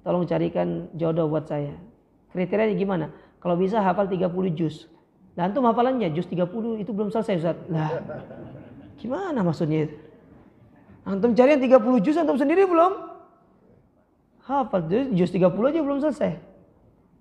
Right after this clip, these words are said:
Ya. Yang ada bukan antum yang dapat, ustadznya yang dapat itu.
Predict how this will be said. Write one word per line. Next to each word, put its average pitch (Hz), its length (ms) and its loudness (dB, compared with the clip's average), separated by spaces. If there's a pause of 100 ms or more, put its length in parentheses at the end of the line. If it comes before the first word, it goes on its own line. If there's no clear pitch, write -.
(280)
Ya. 170 200 -14 (640)
Yang 170 200 -6
ada 247 280 2
bukan 240 320 -2
antum 285 280 -2
yang 247 120 0
dapat, 254 360 -2
ustadznya 302 440 -4
yang 233 120 -2
dapat 254 360 -4
itu. 165 100 -8